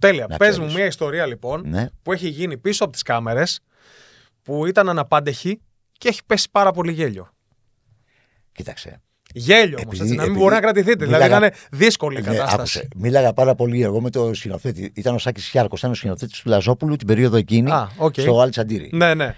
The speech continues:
Speaker 2: Λοιπόν, ήταν σκηνοθέτη και σε εμάς.
Speaker 1: Ναι.
Speaker 2: Με το, με το Σάκη κάνουμε μεγάλες πλάκες. Δηλαδή,
Speaker 1: Ναι.
Speaker 2: στο ακουστικό μου μίλαγε και μου έλεγε παλαβά. Οπότε ήξερε ότι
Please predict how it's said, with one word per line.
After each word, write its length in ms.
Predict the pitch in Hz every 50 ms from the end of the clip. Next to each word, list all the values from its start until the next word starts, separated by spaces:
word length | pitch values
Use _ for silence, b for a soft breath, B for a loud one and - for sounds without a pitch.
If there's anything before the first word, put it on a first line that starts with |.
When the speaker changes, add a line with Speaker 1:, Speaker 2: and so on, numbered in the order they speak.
| - _
Speaker 2:
Λοιπόν, 320 | 95 98 - - 76 - _ _ _ _
ήταν 200 | 135 143 165 156
σκηνοθέτη 280 | - 143 135 156 175
και 60 | -
σε 100 | - -
εμάς. 300 | 147 139 117 95 - - - _ -
Speaker 1:
Ναι. 240 | - 151 151 131 110
Speaker 2:
Με 80 | 101 113
το, 340 | - 123 117 104 95 90 - -
με 100 | 98 98
το 360 | 104 101 95 90 87 82 78
Σάκη 340 | - 117 107 104 107 87 117
κάνουμε 280 | - 139 143 151 151 143
μεγάλες 320 | 135 127 156 160 131 -
πλάκες. 340 | - 113 92 85 - 76 -
Δηλαδή, 240 | - 80 78 - 143
Speaker 1:
Ναι. 540 | 147 135 - 127 117 104 98 - - - 95 - -
Speaker 2:
στο 140 | - - 101
ακουστικό 340 | - 98 - 101 98 156
μου 80 | 135 117
μίλαγε 280 | 110 127 151 160 147 127
και 100 | 139 123
μου 80 | 127
έλεγε 160 | 139 131 135
παλαβά. 360 | 127 - 240 120 107 90 98 78
Οπότε 280 | - - 156 - 147 B B B B B
ήξερε 480 | - 143 131 - - 131 110 104 101 -
ότι 400 | - 95 95 - - 104 95 90